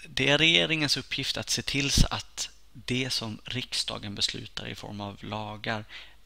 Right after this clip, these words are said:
också verkställs, alltså blir verklighet.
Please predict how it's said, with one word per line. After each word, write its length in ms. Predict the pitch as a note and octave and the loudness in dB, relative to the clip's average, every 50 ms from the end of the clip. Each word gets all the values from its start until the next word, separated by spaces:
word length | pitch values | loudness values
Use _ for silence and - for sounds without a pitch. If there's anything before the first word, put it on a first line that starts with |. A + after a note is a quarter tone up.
| - - | -18 -16
också 600 | - - - - - - - - A#2 G#2 G#2+ A#2 G2+ - | -16 -14 -10 -6 -4 -4 -2 -2 -4 -4 -6 -4 0 2
verkställs, 1040 | A#2+ B2 A#2 - - - - - - - - - - - - - - - - - - - | 2 2 2 2 0 2 2 2 2 0 -4 -4 -4 -2 2 2 4 4 4 2 0 -4
alltså 180 | - - - - | -10 -10 -10 -10
blir 140 | - A2 G#2+ | -10 -8 -4
verklighet. 920 | F#2+ G#2+ G#2+ G#2 - - - - G#2 G#2+ - - - - - - - - | -2 -2 -2 -2 -4 -8 -8 -6 -6 -6 -8 -8 -10 -12 -12 -12 -12 -12